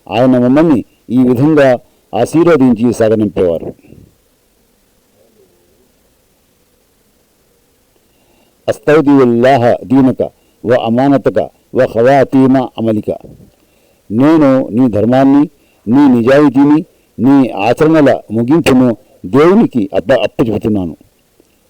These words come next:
తిర్మిజీ దీన్ని ఉల్లేఖించి హసన్ సహీగా పేర్కొన్నారు. మరో హదీసులో ఇలా ఉంది. అబ్దుల్లా బిన్ యజీద్ ఖత్మీ సహాబీ రజియల్లాహు అన్హు కథనం.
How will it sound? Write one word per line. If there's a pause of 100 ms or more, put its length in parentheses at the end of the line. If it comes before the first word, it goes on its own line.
(580)
తిర్మిజీ
దీన్ని (200)
ఉల్లేఖించి
హసన్
సహీగా
పేర్కొన్నారు. (1400)
మరో
హదీసులో
ఇలా
ఉంది. (500)
అబ్దుల్లా
బిన్
యజీద్ (580)
ఖత్మీ (380)
సహాబీ
రజియల్లాహు
అన్హు
కథనం.